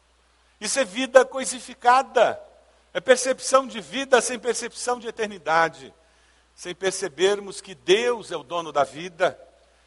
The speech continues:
E se nós respiramos nesse momento, você está respirando, não está? É porque Deus assim permite.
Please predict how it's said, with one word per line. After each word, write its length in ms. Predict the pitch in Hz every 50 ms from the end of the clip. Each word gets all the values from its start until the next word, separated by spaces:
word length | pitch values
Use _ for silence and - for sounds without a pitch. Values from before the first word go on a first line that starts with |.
| _ _ -
E 60 | 135
se 160 | - - 180
nós 200 | 180 190 202 185
respiramos 880 | 185 196 185 - - - 185 165 151 170 196 214 214 208 190 156 123 131
nesse 320 | 160 196 220 214 - 214
momento, 540 | 202 185 160 151 160 180 190 175 - - 123 110
você 260 | 120 143 - - 196
está 180 | 185 - -
respirando, 600 | 175 185 175 - - 165 160 151 175 208 226 202 147
não 80 | 127
está? 280 | 117 - - 185 214 226 _ _ _ _ _ _ _ _ _ _ _ _ _ _ _ _ _ _ _ _ _ _ _ _ _ _ _ _ _ _
É 100 | - 160
porque 480 | - _ 208 220 190 - - 196 220 208 156 135 117 _
Deus 800 | - 190 220 247 262 269 254 220 160 123 - - - - - - _ - -
assim 460 | - 165 151 - - - - 175 190
permite. 720 | 196 _ - 190 180 170 165 175 208 208 - - - 214